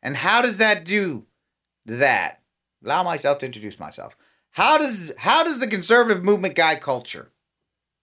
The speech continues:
By forsaking what it is. I'll say that again. How does the conservative movement, which is really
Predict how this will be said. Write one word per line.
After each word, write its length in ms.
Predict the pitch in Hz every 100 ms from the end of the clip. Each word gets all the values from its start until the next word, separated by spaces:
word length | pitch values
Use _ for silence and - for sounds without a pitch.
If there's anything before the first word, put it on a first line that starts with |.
| _ _ _ _ _
By 100 | 131
forsaking 840 | 131 135 127 - 180 180 180 117 110
what 140 | 120
it 120 | 131
is. 500 | 156 147 - - - - _ _ _ _ _ _ _ _ _ _ _ -
I'll 60 |
say 180 | - 190
that 160 | 175 160
again. 360 | 156 139 85 _ _ _
How 380 | 143 185 247 247
does 260 | 262 220
the 100 | 226
conservative 760 | 254 220 - 196 208 208 202 165
movement, 540 | 151 139 117 131 156
which 160 | 131 123
is 120 | 123
really 520 | 117 151 131 123 139